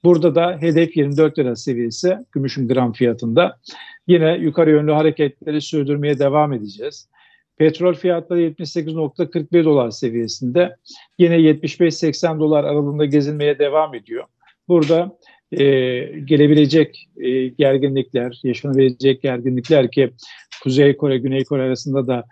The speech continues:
e, balistik füze denemeleriyle alakalı jeopolitik gerilimi tırmandıran açıklamalar da gelmeye devam ediyor. Bu tür haber akışları petrol fiyatlarını pozitif yönde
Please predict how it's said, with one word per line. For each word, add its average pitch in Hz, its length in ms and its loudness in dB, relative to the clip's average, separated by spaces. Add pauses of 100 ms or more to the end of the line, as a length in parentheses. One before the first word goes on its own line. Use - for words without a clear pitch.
(320)
e, 127 320 -6
balistik 127 420 0 (140)
füze 135 300 2
denemeleriyle 127 540 0
alakalı 127 420 -4 (200)
jeopolitik 127 580 -2
gerilimi 127 300 2
tırmandıran 127 540 0 (280)
açıklamalar 143 520 2
da 120 100 2
gelmeye 110 340 -6
devam 104 380 -14
ediyor. - 280 0 (540)
Bu 170 120 4
tür 180 140 2
haber 160 300 2
akışları 143 440 -4
petrol 143 280 -2
fiyatlarını 143 500 -4
pozitif 151 400 -4
yönde 135 380 -2